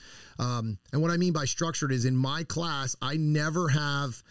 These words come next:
like, "Okay, guys, a hundred rounds on this sta-, on this drill, a hundred rounds on," I don't have a round count that I give a shit about. All I care about is that the students understand the drill.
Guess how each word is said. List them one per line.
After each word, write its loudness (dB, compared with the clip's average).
like, -2
"Okay, 0
guys, -2
a 0
hundred 2
rounds 0
on 0
this 0
sta-, -2
on -2
this 0
drill, 0
a 0
hundred 0
rounds -2
on," -6
I -2
don't -2
have 0
a 0
round 0
count 0
that 0
I 0
give 0
a 2
shit 0
about. -4
All -2
I -2
care 0
about -2
is 0
that -4
the -2
students 0
understand 0
the 0
drill. -2